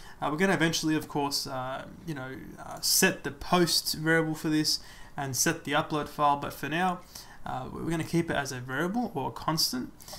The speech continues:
And secondly, we're going to make a new constant called form data, which is gonna hold all of the data,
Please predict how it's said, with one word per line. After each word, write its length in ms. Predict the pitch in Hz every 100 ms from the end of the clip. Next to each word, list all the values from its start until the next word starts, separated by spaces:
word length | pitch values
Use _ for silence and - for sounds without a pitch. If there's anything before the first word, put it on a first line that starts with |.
| - -
And 200 | 170 160
secondly, 420 | - 208 202 196
we're 80 | 180
going 340 | 160 165 165
to 320 | 160 - 160 156
make 180 | 151 147
a 60 |
new 180 | 147 214
constant 500 | 208 165 160 160 151 - - -
called 280 | 156 151
form 380 | 151 - 180 220
data, 360 | 170 127 127 220 - - - -
which 120 | 196 233
is 120 | 233
gonna 220 | 233 208
hold 400 | 160 180 185 165
all 240 | - 180 220
of 100 | 220
the 80 |
data, 460 | 160 139 135 190